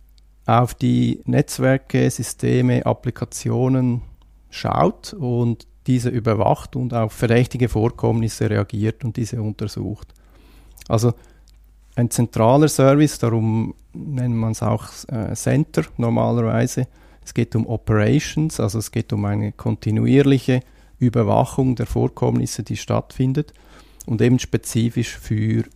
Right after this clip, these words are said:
Security oder, äh, Cybersecurity. Das ist im Wesentlichen das soc.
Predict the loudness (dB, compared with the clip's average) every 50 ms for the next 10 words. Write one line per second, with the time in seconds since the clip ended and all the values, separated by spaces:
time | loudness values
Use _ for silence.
0 | _ -14 -10 -10 -10 -10 -6 -4 -2 -2 -2 -2 -4 -6 -4 -4 -2 -2 -2 -2
1 | -4 -4 -4 -4 -4 -4 -4 -4 -2 -2 -4 -4 -4 -4 -6 -4 -4 -4 -6 -6
2 | -10 -10 -14 -12 -10 -8 -6 -6 -6 -8 -8 -8 -6 -6 -6 -6 -8 -8 -6 -4
3 | -4 -2 0 0 0 0 -2 -2 -4 -2 -4 -4 -2 -2 -4 -4 -4 -6 -10 -20
4 | -20 -20 -20 -20 -20 -20 -20 -20 -14 -8 -8 -8 -6 -4 -4 -4 -4 -4 -8 -18
5 | -20